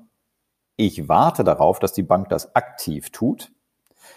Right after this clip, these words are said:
Ähm, das kann ich natürlich im Zweifel auch tun. Also ich, äh, sensibilisiere meinen Mandanten gar nicht erst dafür, sondern die Bank macht das irgendwann automatisch. Damit muss ich ja sowieso rechnen.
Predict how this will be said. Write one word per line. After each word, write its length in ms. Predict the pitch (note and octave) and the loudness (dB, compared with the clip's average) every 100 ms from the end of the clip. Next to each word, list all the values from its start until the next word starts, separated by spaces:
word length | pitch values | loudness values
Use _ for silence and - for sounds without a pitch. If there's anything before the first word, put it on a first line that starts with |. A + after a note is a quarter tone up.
| _ - | _ 4
Ähm, 340 | F#2 F#2 F#2+ | 6 6 4
das 140 | - - | 0 2
kann 140 | C#3+ | 2
ich 80 | B2+ | 4
natürlich 240 | A2 B2+ | 4 4
im 80 | G#2 | 2
Zweifel 400 | - F#2+ F#2+ F#2+ | 2 2 2 -2
auch 340 | - D2+ - - | 2 2 2 -6
tun. 380 | - C3+ F#3 | -6 -2 0
Also 140 | G2+ G2 | 0 0
ich, 220 | F#2+ - | -4 2
äh, 100 | G2 | 4
sensibilisiere 600 | G2 G2 F2+ F2 E2 G#2+ | 4 2 2 2 4 4
meinen 180 | G#2 G2 | 4 4
Mandanten 440 | F2+ E2 F#2 G#2+ | 4 2 0 0
gar 140 | F#2+ A2+ | 2 2
nicht 160 | A#2 | 0
erst 200 | - A#2+ | -4 -2
dafür, 320 | A#2+ - C3 B2 | -4 2 2 4
sondern 220 | F#2 F#2 | 4 4
die 60 | |
Bank 260 | E2+ C#3+ D#3+ | 2 0 0
macht 200 | F#2 - | -4 -2
das 140 | E2 | -4
irgendwann 440 | - G2+ A#2+ B2 D3+ | 0 0 2 0 4
automatisch. 840 | F#2 F#2+ F#2 D2 D#2 - A3 - - | 4 4 2 2 2 2 -4 -4 -2
Damit 200 | F#2 F#2 | -2 0
muss 160 | F#2+ | 0
ich 60 | F2+ | 2
ja 80 | E2 | 2
sowieso 360 | E2 D2+ A2 | 2 4 2
rechnen. 500 | E2 - - - F3+ | 2 -2 -6 -6 -6